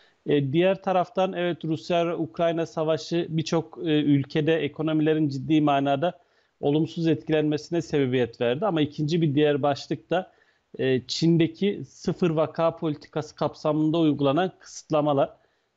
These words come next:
E, bu da ciddi manada dünya ticaretini olumsuz etkilemeye aday gibi gözüküyor. Hatta etkilerini görmeye başladık.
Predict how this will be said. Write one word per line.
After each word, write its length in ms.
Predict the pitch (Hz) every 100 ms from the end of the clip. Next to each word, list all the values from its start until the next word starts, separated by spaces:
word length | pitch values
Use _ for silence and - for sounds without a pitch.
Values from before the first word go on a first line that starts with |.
| -
E, 340 | 135 135 127
bu 100 | 151
da 180 | 180 165
ciddi 360 | 147 143 147 175
manada 600 | 165 147 147 151 202 165
dünya 340 | 147 151 156
ticaretini 640 | 156 135 147 139 139 170
olumsuz 420 | 175 147 147 - 156
etkilemeye 640 | 135 - 143 139 143 180
aday 280 | 156 151 151
gibi 240 | 135 123
gözüküyor. 460 | 117 107 107 170 123
Hatta 260 | - 135
etkilerini 500 | 127 - 135 131 175
görmeye 440 | 160 139 127 156 180
başladık. 500 | 139 - 117 107